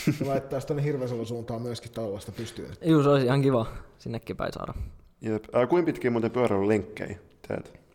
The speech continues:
Speaker 2: Joku kymmenen kilsaa siellä Hirvesalo-, Hirvesalon pyöräilyteitä pitkiä, et, et ei oo sellaista vakiolenkkiä, mut sinne päin suunnilleen.
Speaker 3: Okei.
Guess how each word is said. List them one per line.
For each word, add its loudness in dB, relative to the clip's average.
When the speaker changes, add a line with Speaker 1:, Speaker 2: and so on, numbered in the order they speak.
Speaker 2:
Joku 2
kymmenen 4
kilsaa -2
siellä -4
Hirvesalo-, -6
Hirvesalon -4
pyöräilyteitä -2
pitkiä, -6
et, -14
et -4
ei 4
oo 4
sellaista 2
vakiolenkkiä, -2
mut -10
sinne 0
päin -6
suunnilleen. -8
Speaker 3:
Okei. -12